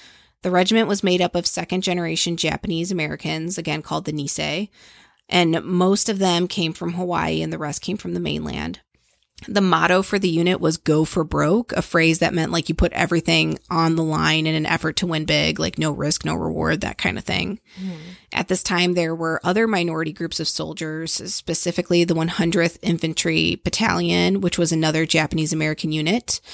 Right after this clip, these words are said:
Speaker 1: And in fact, while the four hundred forty-second was in training, like, they're learning their combat skills and how to function as a team,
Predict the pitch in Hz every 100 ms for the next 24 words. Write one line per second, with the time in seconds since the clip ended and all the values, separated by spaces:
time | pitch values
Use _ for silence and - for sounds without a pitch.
0 | - - - - 175 160 127 170 175 170
1 | 170 - 165 160 160 160 - 202 190 180
2 | 165 165 170 156 - 170 160 160 165 156
3 | 147 - 214 220 208 175 165 165 - 165
4 | 165 160 160 160 156 151 - 202 202 202
5 | 175 - 190 170 160 175 156 - 160 -
6 | 151 - - 208 196 180